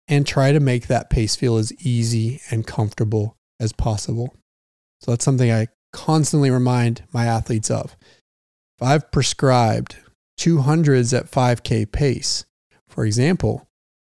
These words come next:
that should be a relatively easy interval to hold five K pace. It's only two hundred meters. And you might say, "Well, why would I do two hundred meters at five K pace with plenty of re-, of recovery?"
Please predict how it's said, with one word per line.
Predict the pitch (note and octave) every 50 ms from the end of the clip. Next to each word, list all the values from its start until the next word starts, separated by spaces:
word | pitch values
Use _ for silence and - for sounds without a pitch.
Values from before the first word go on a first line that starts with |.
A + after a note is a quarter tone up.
| _ _ _ _ _ _ _ -
that | - -
should | - - E3+
be | F#3 F#3+ F#3+
a | D#3
relatively | B2 A#2+ B2 C3+ D3+ D3+ D#3 C#3+ - - C#3+ C3+ C3 C3+ B2+ B2
easy | - B2+ C3 C#3 C#3 C3+ C#3 C#3 C3
interval | A2+ A#2 B2+ D#3 D#3 - C#3 A2+ G#2+ G#2+ A2 B2
to | - A#2+
hold | A2+ - C#3 C#3+ C#3+ C3+ A#2 A2+ A2+ A#2+ - _ _ _ _ _ _ -
five | B2+ A#2+ B2 B2 -
K | - C3+ A#2+
pace. | A#2+ - D#3 D#3+ C3+ A#2 -
It's | - - -
only | C3 C3 B2+ A#2
two | - - C#3+
hundred | A#2+ A2+ A2
meters. | B2+ D3+ C#3 - - - - - - _ _ _ _ - - - _ _ _ _ _ _ _ _ _ _ _ -
And | - A#2 A#2+ A#2+
you | A#2 A2+
might | A2+ A2+ A2+ -
say, | - B2 A2
"Well, | G#2+ G#2+
why | G#2+ A#2 C#3 E3
would | F#3 E3+
I | D3 C3+
do | B2 B2+ B2+
two | A#2+ - - D#3
hundred | C#3+ B2 A2+
meters | A#2+ C#3 D#3 D3+ C3 A#2+ A2+
at | A#2+ A2+
five | - C3 C3 C3+ -
K | - A#2+ A2
pace | - - A2+ A2 - -
with | B2 A2
plenty | - - B2 A#2 A2+
of | A2
re-, | G#2+ G#2+ G#2+ - - -
of | B2 A2+ A2+
recovery?" | G#2+ - - D3+ D#3+ C#3+ - - B2